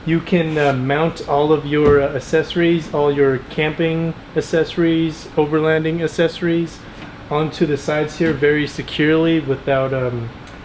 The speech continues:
having to just throw it into the truck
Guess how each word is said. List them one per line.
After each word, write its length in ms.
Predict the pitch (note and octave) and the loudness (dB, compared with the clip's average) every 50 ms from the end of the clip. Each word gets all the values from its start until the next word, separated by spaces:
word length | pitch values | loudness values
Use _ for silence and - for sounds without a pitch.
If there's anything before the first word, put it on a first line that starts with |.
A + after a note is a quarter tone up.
| - - - | -18 -6 -2
having 360 | C#3 C3+ C#3 C#3 C#3+ C#3 C3+ | 0 0 2 2 0 0 -2
to 300 | C3+ - - C#3 C3 B2+ | -6 -4 -4 -2 -2 -2
just 420 | B2 B2+ C3+ C3+ - - - - - - - - - - - - - - - A2 - - | -4 -4 -4 -6 -6 -8 -12 -16 -16 -16 -18 -18 -18 -18 -18 -18 -18 -4 -4 -4 -4 0
throw 220 | - D3 D3+ D#3 | 0 4 4 4
it 60 | D#3 D#3 | 4 4
into 240 | D3+ C#3+ C3+ - | 2 -2 -2 0
the 80 | D3+ C#3+ | 0 0
truck 320 | C3+ - - - D3+ D3 | 0 0 0 0 0 0